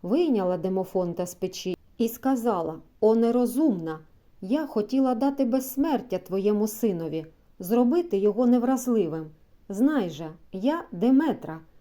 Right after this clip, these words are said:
яка дає сили і радість смертним і безсмертним». Деметра відкрила Келею і Метанейрі, хто вона, і прийняла свій звичайний вигляд богині. Божественне світло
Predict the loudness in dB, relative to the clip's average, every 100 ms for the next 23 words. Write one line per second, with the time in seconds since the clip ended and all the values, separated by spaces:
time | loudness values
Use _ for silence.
0 | -14 -4 -4 -2 0 2 2 0 -2 0
1 | 0 -2 -6 -20 _ 0 0 2 0 -2
2 | -4 -6 0 0 0 -4 -6 -8 -6 -2
3 | 0 0 -2 -2 -2 -4 -10 -12 -12 -16
4 | _ -20 _ _ -10 -2 2 2 -2 -4
5 | -6 -8 _ -20 -10 -4 -2 -2 -2 0
6 | 0 0 0 2 4 2 0 2 2 2
7 | 0 0 0 -2 -4 -6 0 0 0 -4
8 | -8 -12 -20 _ _ -4 -2 0 2 2
9 | 2 0 -2 -4 -2 -2 0 -6 -4 -4
10 | -2 2 2 2 0 -2 -2 -4 -4 -4
11 | -4 -8 -8 -10 -12 -20 _ _ _ -2
12 | 0 2 0 -2 0 2 4 2 -2 -2
13 | -2 -2 -4 -6